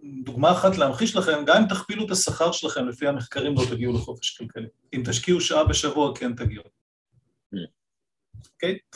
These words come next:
Speaker 1: אז מה
Speaker 2: זה
Speaker 1: צריך
Speaker 2: כמו
Speaker 1: לעשות?
Speaker 2: לעשות, זה כמו לעשות עוד ממה שלא עובד. אם בן אדם מכניס עשר בחודש ומביא אותם, זה לא יעזור לו להכניס עשרים בחודש ומביא אותם, הוא עושה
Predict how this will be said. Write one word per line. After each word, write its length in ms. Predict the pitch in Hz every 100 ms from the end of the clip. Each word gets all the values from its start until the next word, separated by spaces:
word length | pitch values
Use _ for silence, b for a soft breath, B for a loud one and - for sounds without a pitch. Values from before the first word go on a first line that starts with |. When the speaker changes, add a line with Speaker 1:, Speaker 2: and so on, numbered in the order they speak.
| B -
Speaker 1:
אז 140 | 185
מה 40 | 180
Speaker 2:
זה 60 |
Speaker 1:
צריך 160 | 185 156
Speaker 2:
כמו 100 | 101
Speaker 1:
לעשות? 420 | 101 98 107 98
Speaker 2:
לעשות, 140 | - 92
זה 100 | 92
כמו 200 | 98 101
לעשות 320 | 92 101 98
עוד 180 | 98 98
ממה 240 | 98 104 98
שלא 240 | 104 101
עובד. 280 | 95 139 107 82
אם 60 |
בן 160 | 80 82
אדם 120 | 87
מכניס 320 | - 101 92
עשר 240 | 92 92 85
בחודש 200 | 95 90
ומביא 200 | 85 127
אותם, 280 | 120 95 85
זה 100 | 85
לא 80 | 90
יעזור 240 | 90 87
לו 120 | 90
להכניס 300 | 85 95 -
עשרים 160 | - 139
בחודש 360 | 107 95 85
ומביא 240 | 87 82 110
אותם, 200 | 85 87
הוא 100 | 78
עושה 200 | -